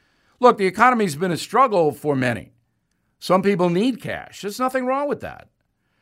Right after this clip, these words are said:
You can get that money if you're over seventy-five and if you have a one hundred thousand dollar or larger life insurance policy. So write this number down, eight four four, we buy seventy-five. Totally free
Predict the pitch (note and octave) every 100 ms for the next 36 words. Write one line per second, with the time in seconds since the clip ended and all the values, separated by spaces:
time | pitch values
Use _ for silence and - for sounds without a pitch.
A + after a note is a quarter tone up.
0 | - E3 G#3 F#3 D3 G#3 A#3+ E3+ C#3 A2
1 | F#2 D2+ C#3+ G3+ _ _ _ - D3+ D#3+
2 | D#3+ F#3 G#3 F#3+ D#3 C#3+ B2+ F2 E2 A#2+
3 | D3+ D3 D3 D3 D#3 D#3+ E3 D#3 - D3
4 | C#3 F3+ A3 A#3 A3+ F#3 F#3 F3 D#3+ B2
5 | D3 D#3+ C#3 A#2 A#2+ C#3+ B2 B2+ C#3+ C#3
6 | F#2 A2 - G2+ G#2+ - - _ _ _
7 | _ _ _ - G#3 G#3 A#3+ C4 A#3+ G#3+
8 | E3+ B2 F#2+ - _ _ _ _ _ _
9 | _ - F#3 G#3+ B3 B3+ B3 C3 A2+ C#3+
10 | D#3+ - C#3+ E3+ A3+ A#3+ B3 B3+ B3+ C3+
11 | C#3 C3+ B2+ C#3 - G2+ F#2+ A2+ D#3 G2+
12 | A2 - _ _ _ _ - A#3+ B3 A3+
13 | - D3 D3 A#3